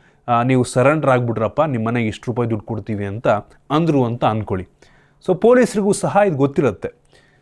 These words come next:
So ಏನ್ ಮಾಡ್ತಾರೆ, ಈ ವಿಷಯ ಏನ್ ಸರೆಂಡರ್ ಆಗಿದ್ದಾರೆ, ಆ ವಿಷಯ ಹೊರಗಡೆ ಬರಬಾರ್ದು ಅಂತ ಈ ಪವರ್‌ಫುಲ್ ಆಗಿರುವಂಥ ವ್ಯಕ್ತಿ ಏನಕ್ಕೆ ಪೊಲೀಸರಿಗೆ ಹೇಳಿ ಶೂಟ್ ಔಟ್ ಮಾಡಿಸಿರಬಾರ್ದು, ಆಯ್ತಾ? ಅದು ನಿಜ ಆಗಿತ್ತು ಅಂದ್ರೆ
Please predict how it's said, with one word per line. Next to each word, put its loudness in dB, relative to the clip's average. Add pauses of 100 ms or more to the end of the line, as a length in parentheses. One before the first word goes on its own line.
(160)
So 6
ಏನ್ 6
ಮಾಡ್ತಾರೆ, 4 (340)
ಈ 4
ವಿಷಯ 4 (260)
ಏನ್ 0
ಸರೆಂಡರ್ 0
ಆಗಿದ್ದಾರೆ, 0
ಆ -2
ವಿಷಯ 0 (640)
ಹೊರಗಡೆ 2
ಬರಬಾರ್ದು 0
ಅಂತ -4 (500)
ಈ 0
ಪವರ್‌ಫುಲ್ 0
ಆಗಿರುವಂಥ 0
ವ್ಯಕ್ತಿ -2
ಏನಕ್ಕೆ -2 (320)
ಪೊಲೀಸರಿಗೆ 2
ಹೇಳಿ 0 (220)
ಶೂಟ್ -2
ಔಟ್ 0
ಮಾಡಿಸಿರಬಾರ್ದು, -4 (360)
ಆಯ್ತಾ? -4
ಅದು 2
ನಿಜ 2
ಆಗಿತ್ತು 2
ಅಂದ್ರೆ -4